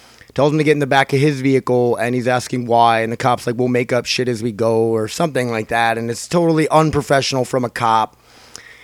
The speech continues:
And then he gets the daughter out of the car, and she's, like, yelling at him, like, "You can't freaking do this," and blah, blah, blah, and, like,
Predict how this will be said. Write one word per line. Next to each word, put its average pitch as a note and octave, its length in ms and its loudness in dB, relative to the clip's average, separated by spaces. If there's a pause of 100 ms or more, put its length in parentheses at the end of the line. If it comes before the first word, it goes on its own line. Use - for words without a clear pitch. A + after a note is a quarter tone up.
(240)
And A#2+ 200 -4
then A2+ 440 -4
he C3 520 -4
gets C3+ 240 -6
the C#3 80 -4
daughter C#3+ 320 4
out C#3 80 2
of C#3 40 0
the C#3 80 -2
car, C#3 360 2
and G#2+ 80 -6
she's, D3+ 180 -6
like, G2 180 -8
yelling C#3 320 0
at C3+ 140 2
him, C3 100 -2
like, A#2+ 140 -6
"You B2+ 60 -4
can't B2 260 -8
freaking A2 300 -6
do C#3+ 160 2
this," C3+ 340 2
and A#2 100 -4
blah, B2+ 180 0
blah, B2 100 0
blah, C3+ 400 2
and, A#2 140 -2
like, A2 340 -4